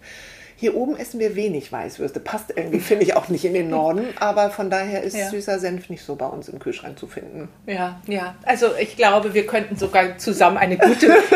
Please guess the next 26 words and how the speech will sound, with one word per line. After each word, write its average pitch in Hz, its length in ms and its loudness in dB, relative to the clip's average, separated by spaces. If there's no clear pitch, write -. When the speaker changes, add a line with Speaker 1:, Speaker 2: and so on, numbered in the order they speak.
Speaker 2:
Senf-W 466 520 6
G 202 300 6
aufmachen. 226 760 4
Speaker 1:
Ja, 247 220 8
stimmt. 262 180 0
Speaker 2:
Also 220 380 6
was 233 340 4
haben 262 200 2
Sie 233 220 -2
kiloweise 226 680 4
gekauft? 196 600 2
Senf. 175 500 6
Ja, 180 320 2
ich 202 160 -4
finde 247 320 4
auch 202 100 2
persönlich, 202 460 2
der, 185 260 2
ähm, 160 380 -8
der, 147 340 -4
der, 139 440 -12
der 135 280 -14
sättigt 170 500 -6
sehr, 147 200 -12
sehr 139 180 -14
gut. - 280 -18